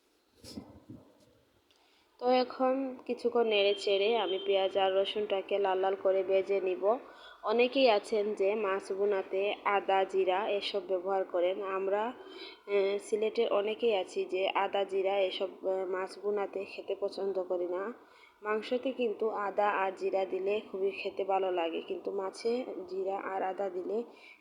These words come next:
খুবই বাজে লাগে। তো আমরা এটা খাই না, এর জন্য দিলাম না। আপনারা যদি পছন্দ করেন, তাহলে দিতে পারেন। তো পেঁয়াজটাকে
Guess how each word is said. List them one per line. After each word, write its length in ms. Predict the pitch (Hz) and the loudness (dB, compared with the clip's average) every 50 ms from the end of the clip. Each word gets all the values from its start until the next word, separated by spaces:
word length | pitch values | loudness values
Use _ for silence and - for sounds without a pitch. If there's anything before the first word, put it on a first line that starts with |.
| _ _ | _ _
খুবই 240 | - 214 202 208 214 196 | -14 -4 0 2 2 4
বাজে 260 | 202 190 185 190 202 190 185 185 | 2 2 2 0 0 0 0 0
লাগে। 280 | 180 180 180 180 196 214 233 233 - | -2 -2 -2 -2 -2 -2 -2 -4 -4
তো 80 | 208 220 226 208 | -4 -2 -2 -2
আমরা 180 | 196 202 196 202 202 | -2 0 0 0 0
এটা 140 | 196 - 202 196 | 0 -2 -6 -4
খাই 180 | - 208 185 185 185 190 | -4 -4 -4 -2 -2 -2
না, 60 | 196 202 202 | -2 -2 -2
এর 60 | 180 - 180 | -2 -2 -4
জন্য 180 | 185 180 190 190 180 180 | -4 -4 -4 -4 -2 -2
দিলাম 260 | 190 180 185 185 180 180 175 180 | -2 0 0 0 0 -2 -2 -2
না। 80 | 180 208 269 294 285 - - _ _ _ _ _ _ _ _ _ | -2 -4 -4 -6 -8 -12 -18 _ _ _ _ _ _ _ _ _
আপনারা 420 | - 202 - - 220 220 220 226 226 220 202 190 | -18 -18 -10 -4 -2 0 2 2 2 0 0 -2
যদি 240 | 196 196 190 185 208 - - | -2 -2 -2 -4 -6 0 0
পছন্দ 320 | 202 202 - - 214 208 202 208 202 - | 0 0 0 -4 -4 -2 -2 -2 -2 -2
করেন, 220 | 190 185 190 226 233 233 - | -2 0 0 -2 -4 -4 -4
তাহলে 260 | 185 185 190 185 190 185 - | -4 -4 -2 -4 -4 -4 -6
দিতে 200 | 185 175 - 185 - 180 | -8 -6 -6 -6 -4 -4
পারেন। 240 | 175 170 180 208 247 254 - - - - - - - - - - - - - _ - - _ _ - - - _ _ _ _ | -2 -2 -2 -4 -4 -6 -12 -12 -10 -8 -6 -6 -6 -8 -10 -12 -16 -20 -20 _ -20 -20 _ _ -20 -20 -20 _ _ _ _
তো 100 | - 226 220 220 220 233 226 | 0 4 6 6 6 4 4
পেঁয়াজটাকে 640 | - 247 233 226 233 233 - 240 233 233 233 262 | 4 6 6 6 4 2 0 0 0 2 2 4